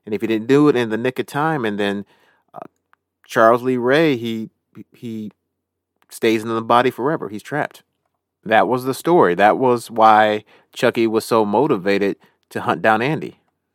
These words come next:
And he would kill anyone in his way to get to him. And then you get to The Bride of Chucky, and you, no more Andy. So the movie is, is a little bit more hollow. Chucky just kills for sport.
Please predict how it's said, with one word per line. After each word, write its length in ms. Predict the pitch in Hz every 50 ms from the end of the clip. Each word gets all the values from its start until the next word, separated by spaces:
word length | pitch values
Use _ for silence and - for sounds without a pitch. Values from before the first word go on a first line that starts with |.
| _ _ _ _ _ _
And 120 | - 110 104
he 120 | 107 123
would 160 | 113 110 104
kill 400 | - - - 143 139 135 110 - -
anyone 480 | - 123 131 131 135 135 139 131 - - _
in 180 | - 120 120
his 200 | 117 120 123 101
way 240 | 104 101 120 131 120
to 120 | 104 - 107
get 220 | - 156 156 -
to 180 | - - 90 -
him. 140 | - - _ _ _ _ _ _ _ _ _ _ _ _
And 80 | - 185
then 120 | 170 139
you 80 | 117 110
get 180 | 117 117 98 -
to 360 | - 120 110 110 107 101 76
The 120 | - 104
Bride 300 | 95 107 113 127 156 147
of 60 | 107
Chucky, 560 | 87 - - 107 98 - 98 95 98 - - 95
and 160 | 101 90 - - _
you, 160 | - 107 101 _
no 240 | - 107 117 117 123
more 200 | 135 131 123 123
Andy. 460 | - 113 143 170 170 143 101 90 90
So 400 | 90 - 110 104 98 98 92 - - - -
the 100 | - 107
movie 640 | 107 104 120 139 147 139 139 127 120 110 - - - _ _ _
is, 240 | 95 95 110 - -
is 140 | - 123 123
a 40 |
little 200 | 120 120 131 127
bit 180 | 117 123 117 95
more 200 | 117 117 104 98
hollow. 580 | - - - - 156 165 147 95 82 67 78 78
Chucky 340 | - - 123 - - 123
just 320 | 101 113 107 - - - _
kills 300 | - - 120 104 98 -
for 180 | - - 80
sport. 560 | - - - _ - 170 127 69 - _ -